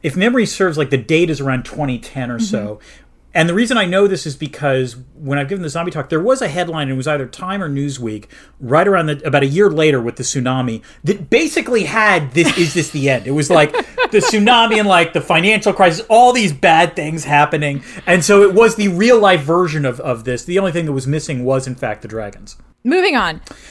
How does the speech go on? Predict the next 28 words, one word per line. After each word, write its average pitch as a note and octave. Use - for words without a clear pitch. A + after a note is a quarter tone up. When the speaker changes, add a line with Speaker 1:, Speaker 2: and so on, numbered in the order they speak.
Speaker 1:
Let's A3+
get C4
to B3+
the G#3+
story G3
behind E3+
the G3
story. A3+
Anna, F3+
what F3
did F3
you G3
learn F3+
about D3+
the D#3
making C#3
and C3+
the C#3
background B2
of A2
Reign G#2
of G2
Fire? G2+
Speaker 2:
Well, F#3+
there G4+
wasn't E4
a A#3
lot. -